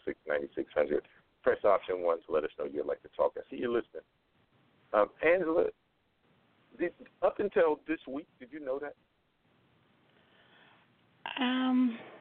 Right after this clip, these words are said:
Speaker 2: actually, I did. Uh, on in terms of, uh, in terms of the term diversity, I have been a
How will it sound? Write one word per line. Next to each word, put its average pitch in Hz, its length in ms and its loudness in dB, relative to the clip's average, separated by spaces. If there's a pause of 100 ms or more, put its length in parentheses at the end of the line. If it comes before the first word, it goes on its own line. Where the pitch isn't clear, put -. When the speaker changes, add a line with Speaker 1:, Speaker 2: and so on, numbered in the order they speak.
(220)
Speaker 2:
actually, 208 400 4
I 185 140 0 (100)
did. 190 420 4 (1700)
Uh, 190 340 2 (100)
on 196 300 0
in 196 200 0 (120)
terms 240 380 2
of, 180 140 2 (280)
uh, 170 180 0 (320)
in 208 180 4 (100)
terms 214 300 2
of 180 180 0
the 165 100 4 (140)
term 180 320 0
diversity, 160 920 -2 (960)
I 262 200 4
have 311 200 4
been 196 180 2
a 156 440 -6